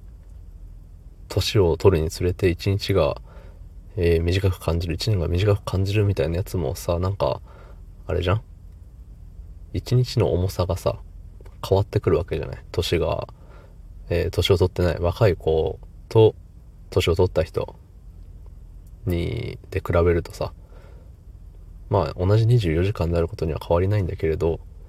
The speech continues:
なんて言うんだろう、どっかしらでさ、その加速度みたいなのが、ね、掛け算されとるわけよね。うん。だしさ、まあ、同じ、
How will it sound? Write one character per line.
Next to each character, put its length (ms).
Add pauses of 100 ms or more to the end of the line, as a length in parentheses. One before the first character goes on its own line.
(880)
な 340
ん 60
て 120
言 20
う 40
ん 20
だ 120
ろ 60
う、 20
ど 100
っ 120
か 100
し 140
ら 80
で 80
さ、 120
そ 120
の 180
加 120
速 240
度 100
み 80
た 140
い 20
な 120
の 100
が、 200 (520)
ね、 180 (340)
掛 120
け 80
算 160
さ 80
れ 80
と 80
る 80
わ 60
け 60
よ 100
ね。 180 (1080)
う 40
ん。 440 (1400)
だ 100
し 400
さ、 300 (1300)
ま 100
あ、 20
同 260
じ、 420